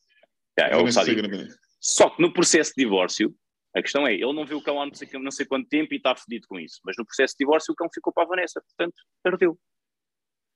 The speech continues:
Speaker 1: Podia haver bom senso da Vanessa dizer assim, "Olha, toma o cão durante um fim de semana."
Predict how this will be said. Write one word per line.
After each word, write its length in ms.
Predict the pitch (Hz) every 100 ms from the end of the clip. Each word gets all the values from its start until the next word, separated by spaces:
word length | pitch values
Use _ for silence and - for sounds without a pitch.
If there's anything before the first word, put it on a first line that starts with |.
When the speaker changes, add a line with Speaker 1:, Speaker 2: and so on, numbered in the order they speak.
| - _ _ _ _
Speaker 1:
Podia 300 | 143 190 233
haver 200 | 175 156
bom 160 | 156 170
senso 380 | - 185 175 -
da 80 | 151
Vanessa 420 | 143 160 180 170
dizer 160 | 156 170
assim, 140 | 160
"Olha, 180 | 143 104
toma 200 | - 180
o 60 | 175
cão 180 | 202 175
durante 260 | 170 -
um 60 | 156
fim 140 | 143
de 60 | 131
semana." 280 | 92 85